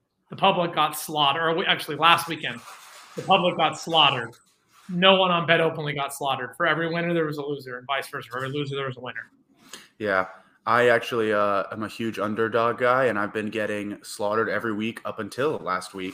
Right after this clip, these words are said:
Speaker 2: where I <laughs> got quite lucky, um, and hit a few of those. But, um,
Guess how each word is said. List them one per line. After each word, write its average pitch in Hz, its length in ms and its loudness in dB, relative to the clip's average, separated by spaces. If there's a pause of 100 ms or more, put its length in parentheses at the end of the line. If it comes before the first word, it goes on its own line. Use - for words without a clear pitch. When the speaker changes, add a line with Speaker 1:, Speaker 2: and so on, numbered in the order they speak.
(160)
Speaker 2:
where 95 180 -2
I 98 400 -2 (180)
<laughs> - 180 -20
got 131 220 -2
quite 127 280 4
lucky, 117 540 0 (420)
um, 92 480 0 (260)
and 104 120 -8
hit 101 140 -4
a 95 80 -4
few 101 260 -4
of 92 120 -6
those. 92 260 0
But, 107 240 2
um, 98 460 2